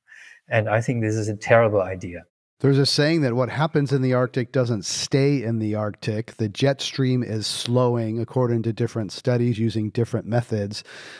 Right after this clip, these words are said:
Speaker 2: How does the melting Arctic ice affect the jet stream, and how could that affect Europe? I talked to people who were very worried in Europe about the jet stream changing.
Speaker 1: The changes in the jet stream, data show that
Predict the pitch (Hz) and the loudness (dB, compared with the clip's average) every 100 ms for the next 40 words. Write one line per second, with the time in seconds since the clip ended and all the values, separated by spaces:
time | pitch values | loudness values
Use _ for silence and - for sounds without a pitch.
0 | - - 170 226 190 170 160 156 143 131 | -20 -6 0 0 2 2 2 2 0 0
1 | 123 143 - 135 - 120 143 156 127 117 | -2 -2 0 -2 -2 0 2 2 0 0
2 | 127 117 - 120 101 123 123 - 120 113 | 0 -2 -2 -6 0 0 0 -4 -2 0
3 | 127 127 113 165 - 165 147 143 - 139 | 2 0 0 0 0 0 2 0 0 -2
4 | 135 - 135 135 92 123 - 135 - 120 | -2 -4 -2 -2 -2 -4 -2 -4 -4 -4
5 | 113 - 107 113 104 113 127 117 127 170 | -4 -2 -2 -2 0 0 0 0 0 0
6 | 110 101 101 104 110 104 98 107 95 107 | -2 -4 -4 -4 -4 -6 -6 -6 -4 -6
7 | - 117 110 107 113 120 143 85 _ _ | -6 -4 -4 -4 -6 -6 -6 -10 _ _
8 | 107 113 - 127 147 131 120 127 113 104 | -4 -4 4 4 6 2 0 0 0 2
9 | 135 143 - - 135 131 127 - - - | 2 0 -2 0 2 2 0 -6 -20 -20
10 | _ _ - 110 113 135 120 117 - 113 | _ _ -8 2 4 6 4 4 4 4
11 | 113 113 110 | 6 4 2